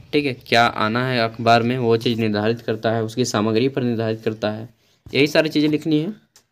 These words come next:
तो ग्रुप ए आपका ट्वेंटी मार्क्स का हो गया। अब आता है ग्रुप बी। ग्रुप बी आपका अस्सी मार्क्स का है। इसमें आपको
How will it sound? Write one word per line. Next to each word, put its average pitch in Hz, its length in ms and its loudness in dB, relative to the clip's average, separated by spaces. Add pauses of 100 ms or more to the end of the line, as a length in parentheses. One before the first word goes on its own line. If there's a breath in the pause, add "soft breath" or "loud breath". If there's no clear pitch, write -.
(840)
तो 147 80 -2
ग्रुप 165 280 2
ए 165 160 2
आपका 170 240 4
ट्वेंटी 143 340 2
मार्क्स 151 260 0
का 156 100 2
हो 151 120 6
गया। 147 240 4
अब 147 140 4
आता 147 160 2
है 147 80 2
ग्रुप 110 220 2
बी। 98 200 -6 (160)
ग्रुप 127 200 0
बी 160 160 0
आपका 151 280 0
अस्सी 120 180 -2
मार्क्स 135 320 0
का - 160 -10
है। 139 220 -12
इसमें 147 260 -2
आपको 143 340 -6